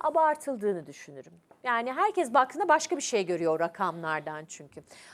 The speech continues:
Hangisi sizin sosyal medya ile ilişkinizi tanımlar? Diğer anket sorumuz.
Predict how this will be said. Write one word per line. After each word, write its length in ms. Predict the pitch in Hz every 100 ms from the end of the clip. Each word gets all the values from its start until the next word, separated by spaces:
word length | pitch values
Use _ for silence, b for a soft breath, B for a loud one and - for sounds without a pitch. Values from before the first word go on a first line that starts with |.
| B
Hangisi 480 | 330 466 453 427 392
sizin 280 | 349 339 453
sosyal 540 | - 339 - 381 370
medya 340 | 339 285 262
ile 160 | 247 370
ilişkinizi 520 | 349 339 - 302 285
tanımlar? 640 | - 247 190 170 170 254 262
Diğer 180 | 226 185
anket 420 | 175 185 180 -
sorumuz. 400 | 180 160 196